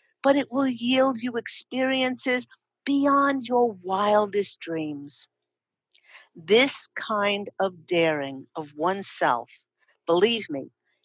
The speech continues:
is not for the faint-hearted, for it has us releasing and it has us letting go of all that is comfortable, all that is secure for us, or seemingly secure,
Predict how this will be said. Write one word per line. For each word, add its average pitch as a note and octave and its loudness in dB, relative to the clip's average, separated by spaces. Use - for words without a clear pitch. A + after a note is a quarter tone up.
is F3+ -4
not F#3 -4
for F#3 -14
the G3 -8
faint-hearted, D#3+ -6
for G#3 -2
it G3+ 0
has A#3 0
us A3 -2
releasing G#3 -4
and G3 2
it F3+ 0
has F3+ 0
us F#3 -6
letting F3+ -2
go E3+ 2
of F3 -4
all B3 4
that B3 0
is B3 -2
comfortable, D3+ -6
all B3 8
that A#3+ 2
is A#3+ -2
secure B3+ 0
for E3 2
us, - 0
or F3 6
seemingly G#3 0
secure, D#3 -2